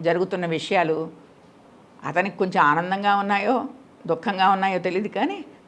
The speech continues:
సరే, భార్య మాట విని వెంటనే వాళ్ళకి వరాలు ఇచ్చి, "అమ్మ, మీరు ఇప్పుడు జరిగినవన్నీ ఏమీ కావు, మీరు జాగ్రత్తగా వెళ్ళిపోయి మీ రాజ్యాన్ని మీరు చేసుకోండి" అని పాండవులు,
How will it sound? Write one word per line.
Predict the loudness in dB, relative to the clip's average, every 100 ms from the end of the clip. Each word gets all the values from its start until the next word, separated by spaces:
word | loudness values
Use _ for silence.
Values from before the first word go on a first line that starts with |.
| 2
సరే, | 4
భార్య | 4 6 6 6 2
మాట | 2 2
విని | 0 -2 -2 -4 -12 -2
వెంటనే | -2 -2 -4 -2
వాళ్ళకి | -2 -2 0
వరాలు | 0 2 0
ఇచ్చి, | -4 -6 -8 -8 -14 -6
"అమ్మ, | 0 0 -2 -10 -10
మీరు | -2 -2
ఇప్పుడు | -2 -2
జరిగినవన్నీ | 0 0 0 -4 -4 -4
ఏమీ | -4 -6 -4
కావు, | 0 0 0 -4 -8 -8
మీరు | -4
జాగ్రత్తగా | 2 2 2 -2 -4
వెళ్ళిపోయి | -2 -4 -6 -6 -6
మీ | -6 -4
రాజ్యాన్ని | -4 -2 -2 -2
మీరు | -6 -4
చేసుకోండి" | -6 -6 -8 -6
అని | -6 -8 -12 -20 -10 2
పాండవులు, | 2 4 0